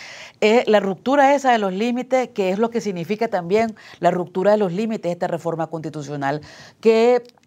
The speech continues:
nos corresponde, o sea, tenemos el compromiso, tenemos la responsabilidad de explicar con profundidad al, a, a, a lo largo y ancho del país. O sea, en este momento, eh, solamente tenemos diez municipios, ¿verdad? Pero yo no diría solamente, tenemos diez municipios, esperamos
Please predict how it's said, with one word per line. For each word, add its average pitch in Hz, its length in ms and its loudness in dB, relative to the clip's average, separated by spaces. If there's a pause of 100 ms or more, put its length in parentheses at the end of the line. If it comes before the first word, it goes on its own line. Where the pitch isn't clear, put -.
nos 185 240 -2
corresponde, 185 680 0
o 214 60 -6
sea, 165 160 -2
tenemos 170 400 -2
el 233 60 -4
compromiso, 208 460 -4
tenemos 180 260 -6
la 214 80 2
responsabilidad 196 800 -2 (220)
de 180 100 -2
explicar 175 480 -2 (240)
con - 160 0
profundidad 165 720 -2
al, 135 460 -2 (480)
a, 135 80 -2
a, 160 240 -2
a 156 180 -4
lo 156 100 2
largo 165 300 2
y 208 40 4
ancho 214 240 0
del 226 120 -2
país. 220 240 0
O 254 80 0
sea, 190 140 0
en 175 60 -2
este 214 180 -4
momento, 240 560 -2 (320)
eh, 175 300 0
solamente 190 500 -4
tenemos 185 360 -6
diez 185 140 -2
municipios, 185 600 -6 (360)
¿verdad? 165 280 2
Pero 175 140 0
yo 160 140 -2
no 202 100 -4
diría 220 240 0
solamente, 214 460 -2
tenemos 170 340 -6
diez 233 160 0
municipios, 226 560 -4 (140)
esperamos 175 640 0